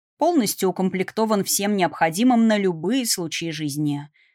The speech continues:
Если потребуется, я не побрезгую воспользоваться нарядами её почившей матушки. Так что ничего нового покупать не стала. Средств у меня впритык. А ещё к зиме готовиться и травы с маслами закупать.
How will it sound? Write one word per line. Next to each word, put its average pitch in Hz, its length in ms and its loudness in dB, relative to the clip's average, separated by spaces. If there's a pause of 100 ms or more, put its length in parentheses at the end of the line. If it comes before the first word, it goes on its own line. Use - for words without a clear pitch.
(140)
Если 285 280 -2
потребуется, 262 720 0
я 254 200 2
не 262 140 4
побрезгую 226 600 2
воспользоваться 175 760 -2
нарядами 185 540 2
её 185 300 -2
почившей 196 500 -4
матушки. 151 720 -4 (360)
Так 320 180 2
что - 180 2
ничего 233 500 4
нового 269 520 2
покупать 240 500 -2
не 185 80 -4
стала. 151 600 0 (360)
Средств - 560 -2
у 247 40 2
меня 233 260 6
впритык. 220 640 -6 (340)
А 247 100 0
ещё 285 360 2
к 226 60 -2
зиме 185 360 2
готовиться 226 840 0
и 269 180 2
травы 226 520 2
с - 120 -2
маслами 208 460 4
закупать. 196 680 -4